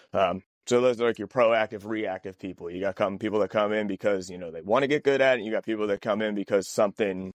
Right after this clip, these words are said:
has already happened and has went bad. Um,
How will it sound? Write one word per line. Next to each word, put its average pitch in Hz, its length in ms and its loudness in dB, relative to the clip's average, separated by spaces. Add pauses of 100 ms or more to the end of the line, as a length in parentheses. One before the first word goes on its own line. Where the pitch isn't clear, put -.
(140)
has 107 120 -2
already 98 220 2
happened 95 380 -2
and 92 140 -6
has 95 140 -12
went 90 180 -4
bad. 87 240 0 (720)
Um, 82 300 0